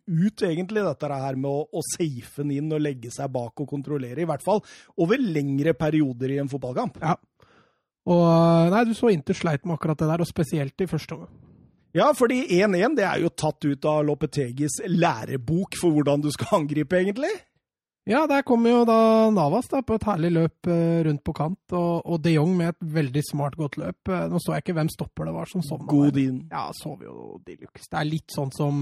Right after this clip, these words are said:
Speaker 2: eh, litt sånn som du så, åh, nå var det nesten lik goal. Hvem kamp var det igjen?
Speaker 1: Mm,
Speaker 2: Var det, er,
Speaker 1: ja,
Speaker 2: er,
Speaker 1: nå
Speaker 2: er,
Speaker 1: er det mange
Speaker 2: er det
Speaker 1: fotballkamper,
Speaker 2: Barca, er det
Speaker 1: da.
Speaker 2: Barca-matchen jeg er tilbake igjen til når Lenglet <laughs> sovner der? Det kan godt hende.
Speaker 1: Ja,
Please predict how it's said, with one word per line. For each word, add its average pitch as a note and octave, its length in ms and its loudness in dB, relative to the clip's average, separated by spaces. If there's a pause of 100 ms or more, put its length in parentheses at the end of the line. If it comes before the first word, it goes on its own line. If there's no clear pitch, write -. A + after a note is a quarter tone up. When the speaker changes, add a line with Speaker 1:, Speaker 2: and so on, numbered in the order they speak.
Speaker 2:
eh, C#3+ 320 0 (540)
litt E3+ 260 0
sånn C#3 240 0
som D3 240 0
du C#3+ 160 2
så, C#3 220 0 (260)
åh, - 320 -14
nå D#3+ 80 -2
var C#3+ 160 0
det D3+ 80 -2
nesten - 240 -10
lik C#3 160 -6
goal. D3 240 -6
Hvem D#3 160 -6
kamp C#3+ 220 -6
var C#3+ 80 -2
det C#3 80 -4
igjen? C#3 100 -10 (1300)
Speaker 1:
Mm, A3+ 500 -2
Speaker 2:
Var D3+ 120 4
det, D3+ 80 4
er, D3+ 120 4
Speaker 1:
ja, D#3+ 80 6
Speaker 2:
er, E3 60 6
Speaker 1:
nå E3 140 4
Speaker 2:
er, F3+ 60 2
Speaker 1:
er D#3 80 -2
det G#3 60 -2
mange F3 180 0
Speaker 2:
er D#3+ 60 -2
det G3 80 -4
Speaker 1:
fotballkamper, F3 320 2
Speaker 2:
Barca, D3+ 260 0
er E3+ 80 2
det E3+ 60 2
Speaker 1:
da. D3+ 40 -2
Speaker 2:
Barca-matchen D#3 520 -2
jeg D#3 40 0
er D3+ 80 -4
tilbake D3 280 -2
igjen C#3+ 100 -4
til D#3 140 0
når D#3+ 180 4
Lenglet D3+ 480 2
<laughs> - 40 -8
sovner B2+ 300 -4
der? D#3+ 120 -2
Det C#3+ 80 -8
kan D#3 100 -6
godt C#3+ 180 -10
hende. D#3+ 160 -8
Speaker 1:
Ja, C3+ 120 -6